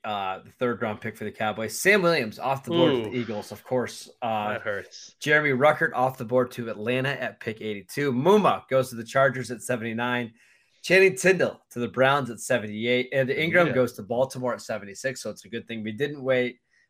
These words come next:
Speaker 1: Uh, Drake Z-, Jackson off the board, Brian Asamoah off the board. It's tough. Uh, so let's look at some of the best players. I, I think in round three, the Cowboys have some spots that they would be looking at, right? I think tight end is one.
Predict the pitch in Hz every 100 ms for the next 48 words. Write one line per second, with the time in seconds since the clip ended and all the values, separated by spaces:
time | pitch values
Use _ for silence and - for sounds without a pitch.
0 | _ 104 104 98 131 120 - 147 127 139
1 | 143 147 151 143 135 139 120 131 127 110
2 | 107 104 104 101 107 107 127 151 151 131
3 | 139 135 131 113 120 120 117 117 _ _
4 | _ _ _ _ _ _ - - 196 147
5 | - - 135 131 123 127 143 175 - 220
6 | 214 214 208 196 180 175 165 - 160 110
7 | - - 160 151 160 180 202 - - _
8 | _ _ _ _ _ _ _ _ _ 175
9 | 185 196 185 180 175 143 131 127 160 160
10 | 170 165 156 - 135 - 135 127 123 123
11 | 117 120 110 117 110 - 92 - - 113
12 | 113 113 113 110 - 131 139 143 143 131
13 | - 123 120 117 113